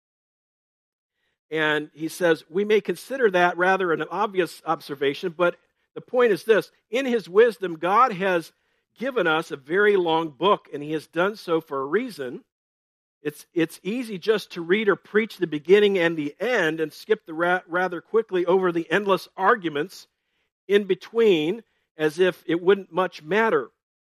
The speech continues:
uh, if they weren't there." Because, like I said, you know, basically between, you know,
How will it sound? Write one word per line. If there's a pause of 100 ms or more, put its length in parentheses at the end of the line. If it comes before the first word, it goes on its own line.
(200)
uh,
if
they
weren't
there." (460)
Because,
like
I
said,
you
know,
basically
between, (400)
you
know,